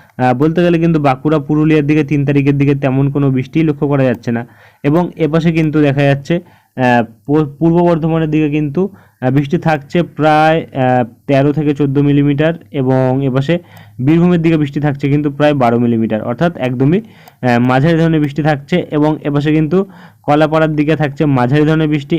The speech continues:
এবং এপাশে কিন্তু আমাদের কলকাতা, উত্তর চব্বিশ পরগনা, হুগলির দিকে থাকছে মাঝারি ধরনের বৃষ্টি,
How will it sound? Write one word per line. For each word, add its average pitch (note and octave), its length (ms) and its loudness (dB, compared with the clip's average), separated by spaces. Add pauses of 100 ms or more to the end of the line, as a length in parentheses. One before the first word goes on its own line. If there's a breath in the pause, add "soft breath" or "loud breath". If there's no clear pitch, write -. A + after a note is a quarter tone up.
এবং C#3 260 0
এপাশে C#3 260 0
কিন্তু C#3+ 200 0
আমাদের C#3 260 2 (360 loud breath)
কলকাতা, E3 400 0
উত্তর D3+ 180 -4
চব্বিশ D3+ 320 -2
পরগনা, D3+ 480 0
হুগলির C#3 400 0
দিকে C#3+ 160 0
থাকছে C#3 340 -8
মাঝারি C3 380 -4
ধরনের D#3+ 240 -4
বৃষ্টি, D3 260 -6